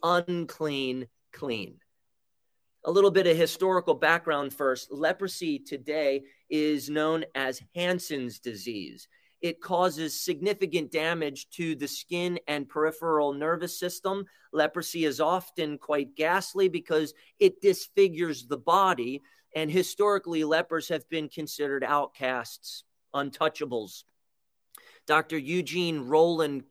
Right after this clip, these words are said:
Kellersberger was a medical missionary who worked with lepers in the twentieth century.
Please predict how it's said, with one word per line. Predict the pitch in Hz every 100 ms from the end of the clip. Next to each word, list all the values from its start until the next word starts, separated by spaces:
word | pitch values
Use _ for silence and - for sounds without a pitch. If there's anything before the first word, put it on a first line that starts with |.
| _
Kellersberger | - 185 180 170 123 120 120 107 123 131 - - _ -
was | 143 147 147 127 -
a | 143
medical | 139 165 175 170
missionary | 151 170 175 156 147 139
who | 147
worked | 135 160 165
with | 147
lepers | 139 160 151 131
in | 143
the | 135
twentieth | - 160 151 135
century. | - 160 165 139 127 131